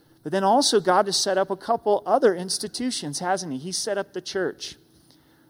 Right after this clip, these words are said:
Why the church? Because we're to hold each other accountable in godly love. And when there's sin,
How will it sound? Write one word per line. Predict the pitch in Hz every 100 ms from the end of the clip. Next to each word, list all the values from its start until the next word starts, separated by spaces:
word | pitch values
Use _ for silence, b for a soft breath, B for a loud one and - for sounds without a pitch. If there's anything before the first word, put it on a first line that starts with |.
| b
Why | - 180
the | 214
church? | 214 - 208 - - -
Because | 180 - 196
we're | 165 185
to | 165
hold | 196 208
each | 208 -
other | 185 180 180 B B
accountable | - 214 240 151 147
in | 156
godly | 151 151 160
love. | 175 240 170
And | 135 156
when | 170
there's | 160 147
sin, | - 247 220 165